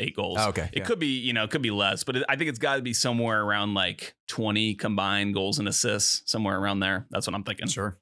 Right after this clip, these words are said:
Speaker 2: Okay, that's a big ask. That's a big
Speaker 1: I
Speaker 2: ask,
Speaker 1: think he
Speaker 2: but
Speaker 1: can
Speaker 2: if
Speaker 1: do it.
Speaker 2: gets it
Speaker 1: I, my bold prediction
Speaker 2: Yeah.
Speaker 1: for him last year was that he was gonna have ten and
Speaker 2: <laughs>
Speaker 1: ten. I think he's an
Speaker 2: Yeah.
Speaker 1: underrated goal scorer. Um, when you look at the actual quality of goals that he's scored, I would recommend
Speaker 2: Mm-hmm.
Speaker 1: anybody go on YouTube, just look him up. Like, they are quality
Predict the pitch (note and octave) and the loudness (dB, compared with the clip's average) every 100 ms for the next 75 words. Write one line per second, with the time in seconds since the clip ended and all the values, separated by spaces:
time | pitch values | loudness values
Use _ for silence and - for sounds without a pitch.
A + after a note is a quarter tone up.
0 | _ F#2 C#3+ A#2+ A#2 D#3 D#3 D3+ D3 - | _ -10 -8 -6 -4 -2 -2 0 0 -2
1 | - - A#2+ B2+ B2 B2 - C4+ C#4 F3+ | -4 -12 -2 0 0 0 0 0 0 0
2 | A3 E3 - A2 A2 C3 F3 D#3 G#3+ F3+ | 2 2 2 0 -2 -2 -2 -2 0 -2
3 | C#3 C#3+ C#3 B2 C3 A#2 B2 D3 A#2 G#2+ | 0 0 0 0 0 2 2 2 0 0
4 | G2+ G#2 G#2+ G2+ G#2+ G#2+ G#2+ G#2+ - B2 | 2 2 2 2 0 0 2 0 2 0
5 | A2+ C3+ C3 A#2+ G#2 - - D3+ A#3 A3 | 0 0 0 0 0 -4 -6 -2 0 0
6 | C#3+ A2 G2+ C#3 A#2+ G#2+ B2 G2 G#2 A#2 | 0 2 2 2 2 2 2 0 0 0
7 | C#3 C3+ C#3+ C#3+ - A2 G2+ G2+ G2 G2 | 0 2 0 -2 0 2 2 2 0 0
8 | F#2+ B2 A#2+ A2 B2+ C3+ G2 G#2+ G#2+ G#2+ | -2 -2 0 2 2 0 -2 0 0 -2
9 | A2 G2 A2 G#2 A#2 G#2 F2+ F#2+ A2 G#2+ | -4 -2 0 2 2 0 0 0 2 0
10 | F#2+ F#2 - A2+ G#2 A#2+ B2+ - - G2 | 0 2 0 2 0 0 -2 -8 -4 0
11 | G#2+ G#2+ G#2 G#2+ G#2+ G2+ G2 G2+ F#2 G2 | 0 2 0 2 2 0 0 0 0 0
12 | G2 F#2+ F#2 G2 F#2 G2+ - G#2+ A2+ D3+ | -2 -2 -4 -2 -2 -2 0 -2 0 -2
13 | C3 F2+ _ - A#2 A#2 G2+ F#2 C3+ | -2 -8 _ -2 0 0 0 -2 -4